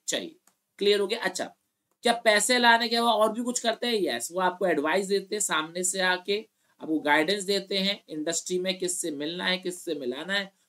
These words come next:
वो बताते हैं और mentoring करते हैं कि हाँ भाई, कैसे आपको business आगे बढ़ाना चाहिए, क्योंकि already उनके पास बहुत सारा experience होता है।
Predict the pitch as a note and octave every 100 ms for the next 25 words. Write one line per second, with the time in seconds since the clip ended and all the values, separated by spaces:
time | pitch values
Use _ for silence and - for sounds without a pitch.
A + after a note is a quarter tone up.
0 | _ E3 F#3+ G3 G3 F#3+ F#3 F#3+ A3 A3+
1 | F#3+ F3 F#3 F#3 F3 D#3+ F3 F3+ E3+ D3
2 | F3+ F3+ D#3 D#3+ D#3 D3+ C#3+ E3 F#3 A#2+
3 | C3 D#3 A2 A#2 F3 G3 A#2+ A2 _ _
4 | G3+ G3+ A#3 B3+ B3+ A#3+ A3+ G#3+ F3+ E3+
5 | E3+ F3 D#3+ - C3+ F3+ D3+ G#2 -